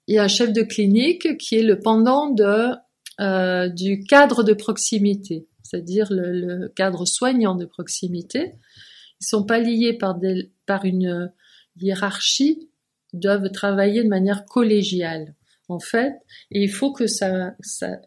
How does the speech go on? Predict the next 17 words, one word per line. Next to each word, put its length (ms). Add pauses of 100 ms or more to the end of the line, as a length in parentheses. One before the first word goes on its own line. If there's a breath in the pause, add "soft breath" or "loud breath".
(120)
qu'il 140
y 40
ait 40
une 60
bonne 240
entente 580 (140)
parce 240
que 320
ça 240
peut 120
être 160
compliqué. 540 (540 loud breath)
En 80
fait, 400
c'est 500
le, 260
le, 540